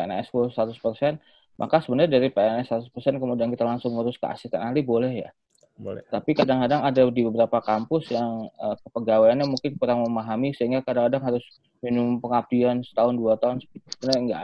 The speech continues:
Speaker 1: ada sih sebenarnya. Kalau, tapi karena saya, kalau kayak saya di, kayak saya di pegawai negeri adalah, eh, C P N S,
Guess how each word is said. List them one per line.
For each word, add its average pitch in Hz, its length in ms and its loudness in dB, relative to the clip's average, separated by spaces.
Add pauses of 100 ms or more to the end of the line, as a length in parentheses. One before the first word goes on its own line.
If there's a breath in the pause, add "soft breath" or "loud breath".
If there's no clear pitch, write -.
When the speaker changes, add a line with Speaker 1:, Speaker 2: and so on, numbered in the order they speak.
Speaker 1:
ada 117 180 0
sih 113 140 -8
sebenarnya. 101 480 -8 (560)
Kalau, 120 240 4
tapi 123 240 4
karena 139 240 4
saya, 131 140 4
kalau 123 160 2
kayak 123 180 2
saya 127 80 2
di, 123 80 -2
kayak 120 160 2
saya 120 160 0
di 113 80 -4
pegawai 117 320 0
negeri 139 160 -2
adalah, 123 160 -2 (160)
eh, 117 80 -6
C 120 160 -4
P - 80 -4
N 117 160 2
S, 131 120 -6